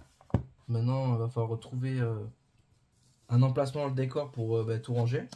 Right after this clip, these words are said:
Et voilà. Donc voilà, les petits potes. Du coup, j'ai trouvé la place. On est quelques temps après. Donc là, j'ai mis la boîte où, bah, du coup, il y avait celle-ci dedans. Enfin, en soi, elle, elle est vide, c'est juste que je la trouve super belle.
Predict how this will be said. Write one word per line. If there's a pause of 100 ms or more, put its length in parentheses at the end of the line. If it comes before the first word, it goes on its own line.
(380)
Et
voilà. (2000)
Donc
voilà,
les
petits
potes. (100)
Du
coup,
j'ai
trouvé
la
place.
On
est
quelques
temps
après. (440)
Donc
là,
j'ai
mis
la
boîte (720)
où,
bah,
du
coup,
il
y
avait
celle-ci
dedans.
Enfin,
en
soi,
elle, (500)
elle
est
vide,
c'est
juste
que
je
la
trouve
super
belle.